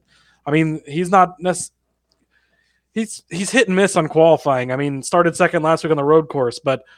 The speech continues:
Pocono, he was twentieth. The week before that, twenty-eighth. He's got a couple fifth place starts, a couple twenty-fourth and twenty-fifth place starts.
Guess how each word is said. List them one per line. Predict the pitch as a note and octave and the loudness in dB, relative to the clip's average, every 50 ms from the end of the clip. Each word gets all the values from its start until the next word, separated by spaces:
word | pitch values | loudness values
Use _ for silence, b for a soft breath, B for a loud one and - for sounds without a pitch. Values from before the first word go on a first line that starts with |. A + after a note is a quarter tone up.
| b b - | b b -2
Pocono, | - D#3 D3+ - D3+ C#3 B2+ B2 | 0 2 2 2 0 -2 -2 -2
he | B2 B2 | -4 -4
was | A#2+ A#2 - | -6 -8 -10
twentieth. | - - D#3 D#3 C#3+ C3 B2 B2 A#2 A2 - _ - _ b b b b b b b | -8 -4 -4 -2 -2 -2 -4 -4 -6 -6 -8 _ -20 _ b b b b b b b
The | - | -6
week | C3+ C#3+ C3+ - | -4 -4 -4 -4
before | D3 - - D#3+ D#3+ D3 | -6 -2 2 4 6 6
that, | C#3 C3+ - | 6 4 2
twenty-eighth. | - - D#3 D3+ D3 C#3 C#3 C#3 C#3 B2+ A#2+ A#2 - | -2 -4 -4 -4 -2 -2 -2 0 0 -2 -2 -4 -6
He's | C3+ B2 B2+ | -8 -2 0
got | D3 C#3+ | 0 2
a | C#3+ | 2
couple | - D3+ D3+ D3+ D3 | 0 -2 -2 -2 -4
fifth | - E3+ D#3+ D#3 - | -2 -2 -2 -2 -2
place | - D#3+ C#3 B2+ - | -4 -4 -4 -4 -6
starts, | - D3 C3+ B2+ A#2 - | -8 -6 -6 -6 -6 -8
a | A#2+ | -10
couple | - D3+ C#3+ D3 C#3 | -10 -8 -8 -8 -10
twenty-fourth | - - E3 D#3 C#3+ - E3 D#3+ D#3 D#3 D#3 | -12 -10 -10 -10 -8 -4 -4 -4 -4 -4 -6
and | D3 | -12
twenty-fifth | - D#3 D3+ D3 - - E3 D3 C#3+ _ | -10 -10 -10 -10 -6 -6 -6 -6 -6 _
place | - C#3 C3 - | -10 -10 -10 -10
starts. | - - C3+ B2+ B2+ - - | -10 -10 -8 -8 -10 -12 -16